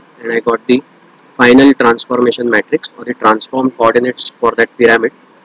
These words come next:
as minus ten, minus forty, zero, one, fifteen, minus forty, thirty-seven point five, one, forty, minus forty, zero, one, then fifteen, minus forty,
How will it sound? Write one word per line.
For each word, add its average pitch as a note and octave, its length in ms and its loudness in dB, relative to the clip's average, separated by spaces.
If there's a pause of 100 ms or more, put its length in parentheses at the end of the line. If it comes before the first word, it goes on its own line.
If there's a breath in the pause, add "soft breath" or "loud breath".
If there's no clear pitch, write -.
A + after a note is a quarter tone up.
(160)
as A2+ 400 0 (140)
minus A2+ 400 0
ten, C3+ 180 0
minus A#2+ 340 0
forty, B2 280 -2
zero, A#2 300 2
one, A2+ 200 -2 (380)
fifteen, C#3 340 2
minus B2 300 0
forty, B2 280 -6
thirty-seven A#2+ 500 -4
point A#2 220 -2
five, A#2+ 260 -6 (220)
one, A2+ 180 -6 (500)
forty, C#3+ 300 2
minus B2+ 300 2
forty, B2 260 -8
zero, A2+ 280 -2
one, A2+ 160 -6 (220)
then A#2+ 140 0
fifteen, C3+ 420 -2
minus B2 300 0
forty, C3 360 -10